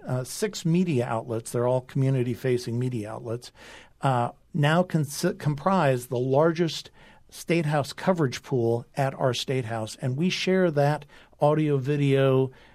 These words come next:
uh, print information with our constituents and our newsrooms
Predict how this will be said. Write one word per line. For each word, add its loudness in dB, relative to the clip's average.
uh, -2
print 0
information 0
with 0
our 0
constituents -2
and 2
our 0
newsrooms 0